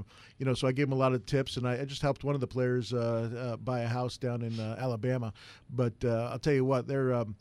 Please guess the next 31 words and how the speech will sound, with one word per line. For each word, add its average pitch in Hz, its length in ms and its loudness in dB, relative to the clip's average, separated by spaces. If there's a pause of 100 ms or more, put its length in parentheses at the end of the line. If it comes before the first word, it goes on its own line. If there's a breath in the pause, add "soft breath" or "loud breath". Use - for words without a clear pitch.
(220 soft breath)
they're 160 100 2
a - 20 4
great 139 260 4
guy, 131 260 4
great 147 260 2
p-, - 80 -12
group 147 280 2
of 123 60 -6
guys, 131 340 2
and 123 80 -2
I'll 127 140 -2
t-, - 200 -12
and, 131 160 -2
and 147 180 2
I, 165 200 6
I 156 100 4
get 151 180 4
more 135 160 6
out 131 100 6
of 120 100 0
it 117 80 -6
than 113 120 -6
they 139 140 4
do, 113 180 0
I 104 80 -2
think. 113 240 -6
I 127 60 0
mean, 127 120 2
I, 135 260 0
I 139 40 0
just, 123 300 -4